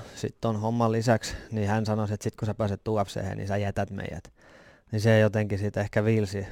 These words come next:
suhteellisen syvältä, niin mä sanoin, että en mä ikinä jätä teitä. Ja se pitää kyllä ihan paikkansa, että en mä ikinä oikeasti jätä, jätä heitä, että tota noin, niin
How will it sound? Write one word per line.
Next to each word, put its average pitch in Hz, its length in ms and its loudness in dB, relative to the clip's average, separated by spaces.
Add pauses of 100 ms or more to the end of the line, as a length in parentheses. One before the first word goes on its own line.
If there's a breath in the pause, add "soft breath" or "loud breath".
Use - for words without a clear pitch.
suhteellisen 107 600 0
syvältä, 110 440 2
niin - 80 -10
mä 98 60 -6
sanoin, 101 300 -4
että 101 160 -6
en 104 60 -4
mä 104 140 -2
ikinä 104 340 0
jätä 98 240 0
teitä. 113 280 -2
Ja 135 140 6 (920 loud breath)
se 135 180 2
pitää 131 280 6
kyllä 139 160 4
ihan 143 140 6
paikkansa, 123 440 8
että 104 160 0
en 104 60 0
mä 107 160 0 (160)
ikinä 113 320 -2
oikeasti 113 360 -2
jätä, 117 300 2 (140)
jätä 123 260 2
heitä, 104 320 0
että - 180 -6
tota 95 300 -6
noin, 95 220 -6
niin 95 200 -8